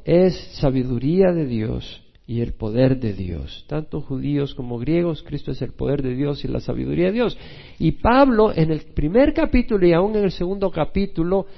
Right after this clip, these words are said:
habla del Evangelio y habla que la cruz de Cristo, no la suavidad al hablar,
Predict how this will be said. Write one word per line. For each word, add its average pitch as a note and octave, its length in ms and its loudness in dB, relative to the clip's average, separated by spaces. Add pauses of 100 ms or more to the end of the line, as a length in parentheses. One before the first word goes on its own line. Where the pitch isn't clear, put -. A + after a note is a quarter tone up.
(180)
habla G#3+ 480 4
del G3 200 4
Evangelio F#3 960 4 (340)
y D3+ 180 8
habla G3 360 6
que E3+ 180 2
la D#3 240 0
cruz G3+ 420 -2
de G#3 160 0
Cristo, G3+ 680 -2
no D#3 360 -4
la F#3+ 160 0
suavidad C#3+ 840 0
al B2 180 -2
hablar, G#2+ 680 -6